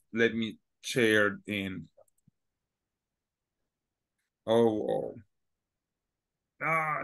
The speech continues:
this no. I mean, I'm gonna stop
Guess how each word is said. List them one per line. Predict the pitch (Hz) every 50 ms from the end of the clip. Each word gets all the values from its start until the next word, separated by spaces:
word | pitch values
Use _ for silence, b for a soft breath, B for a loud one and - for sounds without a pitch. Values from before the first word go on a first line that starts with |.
| -
this | - 104 104 - -
no. | 107 120
I | 120 123 120 117 - - - - _ _ _ _ _ _ _ _ _ _ _ _ _ _ _ _ _ _ _ _ _ _ 90 87 85 85
mean, | 87 90 92 92 92 87
I'm | 87 87
gonna | 87 87 87
stop | - - - _ - - - 87 80